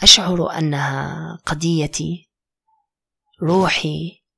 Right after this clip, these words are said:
التي أعيش من أجلها. أفكار من الممكن أن تكون مستهلكة، مثاليات حالمة، وأعلم جيدا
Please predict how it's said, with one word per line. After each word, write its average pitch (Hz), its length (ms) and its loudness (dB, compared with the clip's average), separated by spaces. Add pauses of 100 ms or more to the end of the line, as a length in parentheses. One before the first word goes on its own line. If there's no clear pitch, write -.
(260)
التي 160 720 -2 (340)
أعيش 196 380 4
من 147 240 -2
أجلها. 165 580 -2 (920)
أفكار 233 440 4
من 202 280 6
الممكن 170 480 2
أن 147 200 -4
تكون 156 360 0
مستهلكة، 156 800 0 (640)
مثاليات 165 720 2 (560)
حالمة، 151 720 0 (840)
وأعلم 151 560 -2 (560)
جيدا 151 760 -2